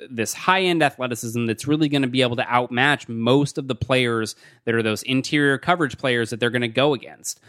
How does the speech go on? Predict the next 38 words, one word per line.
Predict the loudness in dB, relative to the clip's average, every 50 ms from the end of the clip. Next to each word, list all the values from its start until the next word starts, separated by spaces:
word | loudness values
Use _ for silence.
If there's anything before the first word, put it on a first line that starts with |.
| -20 -20 _ _
Um, | -2 -2 0 0 -2 -4 -4
so | -2 0 0
I | 0
think | 0 -2 -4 -2 0
that's | 2 2 2 2 0 -4
something | -4 -2 -2 -2 -2 -2 -4 -4 -4
that | -6 -4
Shanahan | -2 -2 0 0 0 -2 -2 -2
really | -2 0 0 0
likes, | 0 0 0 0 -2 -4
and | -4
that's | -4 -4 -2
kind | 0 0 2 2
of | 2
the | 2
direction | 4 4 2 2 0 -2 -4 -2
he's | -2 -2 -2 0
going. | 0 0 0 0 -2 -6 -10 -16 _ _ _ -6
Teams | -2 0 0 2 2 2 2
are | 0
in | 0 0 -2 0
generally, | 2 2 4 4 2 0 -2 -2 -4 -4 -6 -8 -4
right, | 0 2 2 4 2
are, | 0 -2 -4 -4 -6
are | -4
going | -2 0 0 0 0 0
to | 0 0
eleven, | 2 2 2 2 2 0 -2
spreading | -2 -2 -2 0 0 0 0
things | 0 0 0 0 2
out, | 4 4 4 4 2 0 -2 -8 _ _ _ _ _ _ 0
passing | 2 4 4 2 0 -2 -2
the | 0
ball | 0 0 0 2
a |
lot | 0 -2 -2
more. | -2 -2 -2 -2 -2 -2 -4 _ _ _ _
Shanahan, | -6 -2 0 0 2 2 2 2 2 2 2 2 2 0 -2